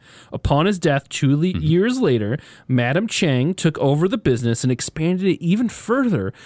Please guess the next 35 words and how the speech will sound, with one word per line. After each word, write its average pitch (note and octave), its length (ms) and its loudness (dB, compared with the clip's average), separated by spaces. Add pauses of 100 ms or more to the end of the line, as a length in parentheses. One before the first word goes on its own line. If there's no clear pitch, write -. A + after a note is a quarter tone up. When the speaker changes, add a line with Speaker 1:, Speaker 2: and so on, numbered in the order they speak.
(180)
Speaker 1:
commanding C4 600 2
an C4 180 0
estimated B3 760 0 (100)
eighteen C4+ 560 2
hundred B3+ 460 0
ships - 580 -2 (540)
and F#3 260 4
seventy A#3+ 640 2
thousand G3+ 880 2
men A#2 420 2 (240)
at D3 200 -2
the C#3+ 40 0
height C#3 360 0
of B2 100 0
her A#2+ 120 -2
powers. - 640 -14 (560)
Speaker 2:
Go A2 200 -2
on. A2 280 -2 (260)
Speaker 1:
With D#3 240 2
the G#3 80 -2
help - 320 0
of D3 220 2 (260)
Chung G3+ 560 2
Po F3+ 300 2
Sai, D3 600 -2 (320)
the C3 140 0
adopted E3 400 0
son D#3+ 160 2
of D#3+ 80 2
her D#3 80 0
husband C#3+ 400 2
and B2+ 80 0
also C#3+ 340 0
her F#3+ 320 2
lover D3 560 2